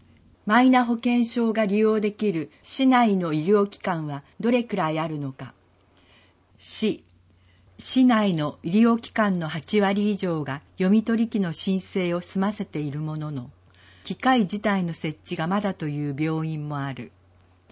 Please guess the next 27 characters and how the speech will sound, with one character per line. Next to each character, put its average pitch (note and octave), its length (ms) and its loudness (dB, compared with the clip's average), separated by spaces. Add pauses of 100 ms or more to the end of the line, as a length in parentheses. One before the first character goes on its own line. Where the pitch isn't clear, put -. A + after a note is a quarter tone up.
(720)
議 G#3+ 160 0
員、 D#3 400 0 (760)
野 F#3 160 0
犬 B3+ 260 6
に B3+ 120 6
つ C#4+ 140 -4
い A#3 140 2
て F#3 140 0
は D#3 120 -4
苦 E3 160 -8
情 G3+ 220 4
も G3+ 260 2
多 G3+ 60 2
い E3 160 -2
が、 D3 160 -8 (380)
頭 A3+ 220 2
数 A#3 240 -4
は E3+ 320 2
ど F#3+ 180 2
う A#3 60 6
な G#3 140 4
っ F#3 60 -6
て - 160 -4
い D3 80 -2
る E3 100 -6
と D#3+ 120 -8
考 D#3+ 120 -10